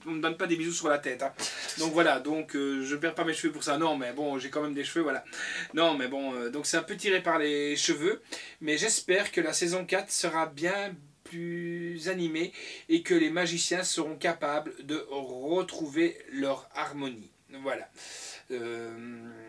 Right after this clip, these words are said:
en audio, ben, on a de l'anglais D T S H D cinq point un et du français D T S cinq point un. Sous-titres français,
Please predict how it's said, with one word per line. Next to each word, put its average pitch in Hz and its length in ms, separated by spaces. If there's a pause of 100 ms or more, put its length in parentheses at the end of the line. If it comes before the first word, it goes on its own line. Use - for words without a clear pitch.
(320)
en 156 120
audio, 196 300
ben, 160 100
on 151 100
a 147 80
de 147 60
l'anglais 156 260
D 156 120
T 160 100
S 143 180
H 151 140
D 147 120
cinq 147 260
point 160 260
un 180 40
et 175 60
du 165 80
français 170 300
D 170 100
T 180 80
S 190 400
cinq 247 380
point 190 340
un. 156 240 (480)
Sous-titres 214 440
français, 175 540